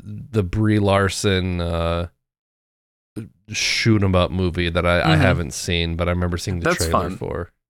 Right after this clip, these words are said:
Speaker 2: Yeah.
Speaker 1: Yeah.
Speaker 2: N-, no, he, he actually has a few that, uh, that I've seen, and, like,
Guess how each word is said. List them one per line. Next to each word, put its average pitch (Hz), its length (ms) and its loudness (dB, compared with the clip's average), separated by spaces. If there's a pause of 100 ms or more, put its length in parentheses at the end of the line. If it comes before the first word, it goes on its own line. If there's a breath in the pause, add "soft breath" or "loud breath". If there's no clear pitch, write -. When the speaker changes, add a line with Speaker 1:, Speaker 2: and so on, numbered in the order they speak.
(140)
Speaker 2:
Yeah. 104 300 -2
Speaker 1:
Yeah. 107 300 2 (180)
Speaker 2:
N-, 196 200 -4
no, 208 220 2
he, 202 260 2
he 196 160 0
actually 208 280 -2
has 165 220 0
a 143 80 0
few 123 400 2
that, 110 240 0
uh, 98 360 4
that 117 300 -2
I've 104 180 0
seen, 104 520 0
and, 104 160 -4
like, 104 360 -4